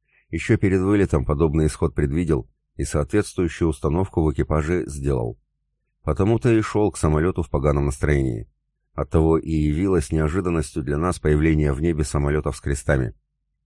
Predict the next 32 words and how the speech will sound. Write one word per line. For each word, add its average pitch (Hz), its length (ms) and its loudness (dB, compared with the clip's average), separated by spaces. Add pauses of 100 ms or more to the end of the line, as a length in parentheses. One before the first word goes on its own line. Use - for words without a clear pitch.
(120)
Только 76 280 -2
вот 78 200 0
не 78 80 -2
ожидал 78 440 0
я, 67 220 -2 (300)
что - 240 -2
они 80 280 2
сходу 90 420 -2
в 78 60 0
атаку 92 360 -2
бросятся. 65 500 -4 (960)
Как-то 92 400 0
за 85 100 0
последнее 82 540 0
время 80 400 0
не 80 180 0
рисковал 92 420 -2
противник 71 480 -2
близко 78 320 -2
приближаться 71 540 -2
к - 60 -12
нашим 73 280 -4
тяжёлым 69 360 -2
самолётам. 71 520 -4 (580)
Опасались 98 640 -2
огневой 82 380 2
мощи 85 300 -2
муромцев. 76 540 -4 (560)
А 67 140 -6
тут 120 240 -6
дуром 76 500 0
попёрли. 69 500 0